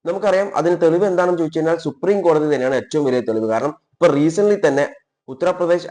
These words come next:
അഡ്മിനിസ്ട്രേഷനിൽ പത്ത് ലക്ഷം രൂപയാണ് വീട് പൊളിച്ചവർക്ക് കൊടുക്കാൻ പറ്റുള്ളത്. അതായത് എൻക്രോച്ച്മെന്റ് എന്നും പറഞ്ഞിട്ട് പൊളിക്കുന്നുണ്ട്. അതുപോലെ തന്നെ എന്തെങ്കിലും ക്രൈംസ് ചെയ്ത് കഴിഞ്ഞാൽ ആ ക്രൈം ചെയ്ത വ്യക്തിയുടെ, അതായത് അത് ഒരു അക്യൂസ്ഡ് മാത്രമാണ്, ആ വ്യക്തി പ്രതിയാണെന്ന്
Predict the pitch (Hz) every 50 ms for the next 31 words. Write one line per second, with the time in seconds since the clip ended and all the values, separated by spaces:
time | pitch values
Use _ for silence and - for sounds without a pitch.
0 | 127 127 120 117 143 151 147 151 - - 147 139 131 - 131 117 107 104 113 151
1 | - - _ _ _ _ _ _ _ _ _ _ _ _ _ _ _ - 143 -
2 | - - 220 196 170 - - 180 170 151 143 135 135 143 131 117 120 127 - -
3 | _ _ - 120 131 147 151 170 156 135 123 - 135 127 120 113 127 117 110 101
4 | - 120 123 117 110 107 - 101 95 87 85 - - _ _ _ _ _ _ _
5 | - 147 160 160 - - 160 165 165 160 170 196 208 202 - 196 202 185 190 180
6 | 180 175 160 156 139 143 143 139 160 143 139 131 123 135 131 131 127 131 123 139
7 | 143 147 127 143 147 147 135 131 139 147 151 147 - - 143 143 151 165 180 185
8 | 190 185 165 147 135 131 127 127 131 147 - 135 156 151 - - 131 135 147 165
9 | 180 170 165 147 139 143 151 156 131 120 120 123 _ - 156 127 110 107 113 117
10 | 120 131 170 - - _ _ _ _ _ _ - 131 160 180 180 180 185 175 143
11 | - - - - 190 214 208 - - 180 151 139 - 143 135 131 120 123 139 110
12 | 87 107 120 135 135 - - _ _ _ _ _ - - 120 123 - - - 170
13 | 180 175 - _ _ - 123 131 123 131 156 175 175 170 160 151 151 160